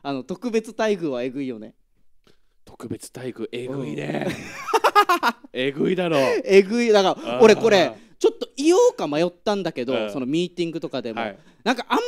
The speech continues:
Speaker 1: 触れても、
Speaker 2: うん。
Speaker 1: ちょっと、なんか、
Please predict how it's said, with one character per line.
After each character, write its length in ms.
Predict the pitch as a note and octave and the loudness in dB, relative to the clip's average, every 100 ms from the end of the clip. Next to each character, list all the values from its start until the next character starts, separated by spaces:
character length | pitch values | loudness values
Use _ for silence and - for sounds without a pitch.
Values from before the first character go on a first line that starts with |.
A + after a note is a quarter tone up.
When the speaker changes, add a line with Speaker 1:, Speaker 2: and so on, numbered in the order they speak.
| A#4+ | 0
Speaker 1:
触 160 | B4 F4 | 2 2
れ 100 | F4 | 0
て 160 | - G#3+ | 2 0
も、 380 | D#3 C#3+ A2+ A2 | 0 -4 -6 -12
Speaker 2:
う 60 | |
ん。 160 | G#2 F#2+ | -18 -8
Speaker 1:
ち 60 | C4+ | -8
ょ 40 | |
っ 60 | C4 _ | -8 _
と、 320 | D#3+ B2 G#2+ _ _ _ _ - | -4 -4 -6 _ _ _ _ -8
な 140 | D3+ | -8
ん 60 | C#3+ | -6
か、 320 | C3 A#2 | -6 -8